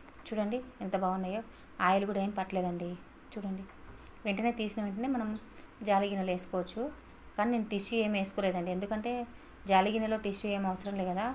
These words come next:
నీట్‌గా ఏమన్నా ఆయిల్ ఉంటే కిందికి వెళ్ళిపోతుంది, ప్లేట్ పెట్టినా కదా ప్లేట్లోకి వెళ్ళిపోతుంది, అందుకోసమని.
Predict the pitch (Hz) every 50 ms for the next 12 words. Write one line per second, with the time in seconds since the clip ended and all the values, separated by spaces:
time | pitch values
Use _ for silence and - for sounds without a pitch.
0 | 254 - 202 196 202 202 208 202 196 190 185 190 185 180 180 185 196 196 185 185
1 | 220 269 285 - - - - - - - - 214 214 247 240 226 202 196 - 185
2 | - 185 180 180 180 - 185 185 190 196 190 185 - 185 180 185 214 254 254 -
3 | 214 202 202 202 196 190 196 180 180 - - 160 - 175 175 175 175 175 - -
4 | 180 180 - 185 175 180 180